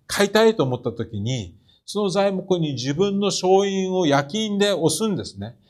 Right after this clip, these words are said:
夜勤をするんです。その後、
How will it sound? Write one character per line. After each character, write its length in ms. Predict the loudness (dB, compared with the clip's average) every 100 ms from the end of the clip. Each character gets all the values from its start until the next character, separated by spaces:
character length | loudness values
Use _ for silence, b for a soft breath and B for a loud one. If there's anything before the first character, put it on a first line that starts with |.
| _ 4
夜 180 | 4
勤 300 | 4 0 2
を 80 | 2
す 120 | 0
る 140 | 2 2
ん 80 | 2
で 100 | -4
す。 220 | -8 -14 _ _ _ _ _ _ _ _ _ _ _ _ _ _ _ _ _ _ _
そ 220 | -4 0
の 240 | 2 2 0
後、 500 | 4 4 4 -4